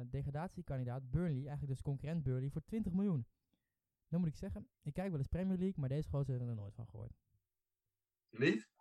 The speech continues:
Speaker 1: Nee, maar dat kan ook aan mij, echt
Speaker 2: Oh.
Speaker 1: aan mij liggen, hoor.
Speaker 2: Nou ja, ik, ik kende hem wel, maar het was ook niet zo dat ik meteen dacht van, "Oh ja, twintig miljoen, dat is een logisch bedrag."
Speaker 1: Mhm.
Speaker 2: Ehm,
Speaker 1: Maar wat
Speaker 2: het
Speaker 1: voor,
Speaker 2: is
Speaker 1: wat voor, eh, welke positie, eh,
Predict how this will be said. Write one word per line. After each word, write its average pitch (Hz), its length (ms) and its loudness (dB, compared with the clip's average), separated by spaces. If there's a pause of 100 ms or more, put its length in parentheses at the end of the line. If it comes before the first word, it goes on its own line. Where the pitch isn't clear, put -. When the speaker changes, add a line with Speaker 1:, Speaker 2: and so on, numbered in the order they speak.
(100)
Speaker 1:
Nee, 107 340 -10 (240)
maar 123 140 -8
dat 127 80 -8
kan 131 140 -6
ook 127 140 -6
aan 127 60 0
mij, 127 100 -8
echt - 120 -2
Speaker 2:
Oh. - 60 4
Speaker 1:
aan 131 60 2
mij 123 180 -2
liggen, 117 220 -6
hoor. 127 120 -10 (1300)
Speaker 2:
Nou 113 180 6
ja, 120 260 8
ik, 120 200 0
ik - 260 -6
kende 135 240 8
hem 127 280 4
wel, 127 520 4
maar 113 320 4
het 113 100 -2
was 120 160 0
ook 131 140 4
niet 131 180 4
zo 135 160 8
dat 131 120 6
ik 120 100 0
meteen 127 280 4
dacht 120 180 4
van, 113 380 2
"Oh 131 180 10
ja, 107 140 10
twintig 120 500 2
miljoen, 123 220 6
dat 110 100 4
is 107 60 0
een 113 60 2
logisch 110 320 2
bedrag." 110 520 0
Speaker 1:
Mhm. 131 340 -2 (760)
Speaker 2:
Ehm, 110 640 2
Speaker 1:
Maar 151 100 2
wat 185 100 2
Speaker 2:
het - 20 -2
Speaker 1:
voor, 196 100 0
Speaker 2:
is 180 60 4
Speaker 1:
wat 190 140 0
voor, 196 260 -2
eh, 196 200 -2
welke 190 200 -2
positie, 196 540 -6
eh, 180 760 -4